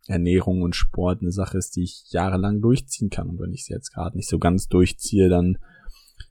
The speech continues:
ist es vielleicht gut, auf einem nicht so hohen Level, sondern auf einem konstanten Level zu arbeiten und dann nachher wieder voll durchzustarten, weil die Geduld und die Zeit, die wir haben, eben positiv ist. Das Schöne daran ist,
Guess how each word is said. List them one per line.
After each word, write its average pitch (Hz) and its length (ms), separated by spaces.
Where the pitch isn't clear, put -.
ist 110 160
es 117 120
vielleicht 107 300
gut, 113 260
auf 92 180
einem 98 140
nicht 127 260
so 95 180
hohen 120 280
Level, 113 260
sondern 87 240
auf 90 120
einem 101 100
konstanten 127 600
Level 113 220
zu - 200
arbeiten 98 460
und 95 100
dann 90 160
nachher 95 360
wieder 87 160
voll 82 280
durchzustarten, - 960
weil 80 280
die - 140
Geduld 101 640
und 98 140
die 92 80
Zeit, - 360
die 87 120
wir 90 140
haben, 87 320
eben 87 440
positiv 175 580
ist. - 260
Das 95 120
Schöne 147 320
daran 90 300
ist, - 300